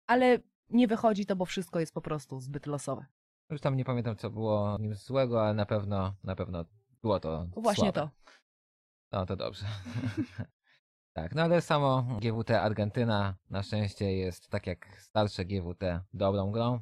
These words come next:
Speaker 2: bardzo nawet dobrą. I co ciekawe jest, można powiedzieć, tym samym, a jednak czymś innym.
Speaker 1: Tak, bo zdradzimy wam pewną tajemnicę. Tak ta partia z siepem się zakończyła, że odkupiliśmy od niego ten egzemplarz <laughs> G W T Argentyna. To jeszcze po niemiecku, ale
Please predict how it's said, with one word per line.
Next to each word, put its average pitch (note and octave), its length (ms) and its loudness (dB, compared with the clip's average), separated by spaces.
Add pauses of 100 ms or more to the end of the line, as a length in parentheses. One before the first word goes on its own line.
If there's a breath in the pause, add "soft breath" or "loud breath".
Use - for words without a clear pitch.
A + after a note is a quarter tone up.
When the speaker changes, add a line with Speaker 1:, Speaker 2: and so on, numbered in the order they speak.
Speaker 2:
bardzo G2 300 -4
nawet G#2 280 -4
dobrą. B2 360 -2 (680)
I C3+ 80 -4
co D#3 120 -2
ciekawe E3 440 4
jest, E3+ 300 0
można C#3 240 0
powiedzieć, A#2+ 640 0 (340)
tym E3 120 -2
samym, G#3+ 420 4
a B2 100 2
jednak B2 300 0
czymś G#2 220 -8
innym. C#2+ 280 -12 (800)
Speaker 1:
Tak, G#3+ 180 -2
bo G#3+ 360 -2
zdradzimy A3+ 400 2
wam G#3+ 120 0
pewną G#3+ 240 -2
tajemnicę. G#3 540 0
Tak G#3 180 -6
ta G#3 200 0
partia G#3 380 -4
z - 40 -4
siepem G#3+ 260 -2
się G3 60 -2
zakończyła, G#3 440 -4
że G#3+ 120 -2
odkupiliśmy G#3 600 2
od E3 80 -2
niego D#3+ 240 -6
ten E3 360 -4
egzemplarz F3+ 600 0
<laughs> F3 80 -4
G A3 100 2
W G3 140 -4
T F#3+ 160 -2
Argentyna. G3 560 0 (520 soft breath)
To G#3 80 -2
jeszcze G#3+ 240 0
po A#3+ 140 -2
niemiecku, A3 500 0 (100)
ale E4 300 8